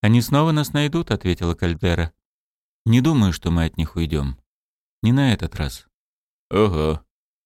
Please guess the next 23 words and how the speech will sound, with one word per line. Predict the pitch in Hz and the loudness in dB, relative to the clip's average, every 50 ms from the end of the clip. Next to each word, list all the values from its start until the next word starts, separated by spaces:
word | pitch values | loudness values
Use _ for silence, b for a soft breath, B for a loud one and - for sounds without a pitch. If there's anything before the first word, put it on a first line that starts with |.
| _ _ _ - | _ _ _ -8
отозвался | 92 87 - 92 90 82 82 85 82 82 80 - - 87 82 | -8 -4 -2 -2 -2 0 0 0 0 0 -2 -2 -4 -6 -4
Дэра. | 73 78 78 76 76 76 73 71 _ _ _ _ _ _ _ _ _ _ _ _ _ _ _ _ _ _ _ - | -4 -4 -4 -4 -4 -6 -8 -10 _ _ _ _ _ _ _ _ _ _ _ _ _ _ _ _ _ _ _ 0
На | 104 101 113 117 | 2 2 4 4
один | 120 104 127 127 131 120 | 2 2 2 0 0 -2
печальный | - 113 - - - 135 131 127 123 117 117 113 110 | -4 -6 -6 -4 0 0 2 2 2 2 2 2 0
и | 104 | -2
страшный | - - - 113 113 110 107 - - 104 107 | -4 -4 -2 0 0 0 -2 -4 -2 0 0
миг | 107 113 135 160 - - - _ _ _ _ _ _ _ _ _ _ - | 0 0 -2 -4 -6 -12 -20 _ _ _ _ _ _ _ _ _ _ -2
ей | 113 117 131 | 0 0 0
показалось, | - - 127 - - 127 123 120 135 151 143 123 117 | 0 -4 -8 -4 -2 -2 0 0 0 0 0 -2 -4
что | - - - 120 | -6 -4 -2 -2
он | 117 117 113 | -2 -2 -2
вот-вот | 123 123 - - 131 143 143 - _ _ _ _ _ - | -4 -6 -6 -6 -6 -6 -6 -8 _ _ _ _ _ -4
заплачет. | 123 127 135 - - 98 87 82 80 - - - 78 - _ _ _ _ _ _ _ _ _ _ _ _ _ _ _ _ _ _ _ _ _ _ _ | -2 -2 -2 -2 -2 0 0 0 0 -2 -4 -10 -14 -14 _ _ _ _ _ _ _ _ _ _ _ _ _ _ _ _ _ _ _ _ _ _ _
"Так | - 95 90 - | -6 -6 -4 -6
что | - - - 131 117 | -8 -2 2 2 2
нам | 101 90 82 78 78 73 | 4 2 2 0 -2 -2
делать?" | 76 76 76 71 64 - _ - _ _ _ _ _ _ _ _ _ _ _ _ _ _ _ _ _ _ _ _ - | -4 -4 -4 -6 -8 -10 _ -20 _ _ _ _ _ _ _ _ _ _ _ _ _ _ _ _ _ _ _ _ -4
"А | 104 | -4
что | 104 - - 147 | -2 0 0 2
мы | 139 123 117 | 2 2 2
можем | 104 95 85 87 87 87 | 2 0 0 0 -2 -2
сделать?" — | 78 - 95 101 120 139 143 143 - - | -2 -2 -2 -2 -2 -2 -4 -8 -12 -16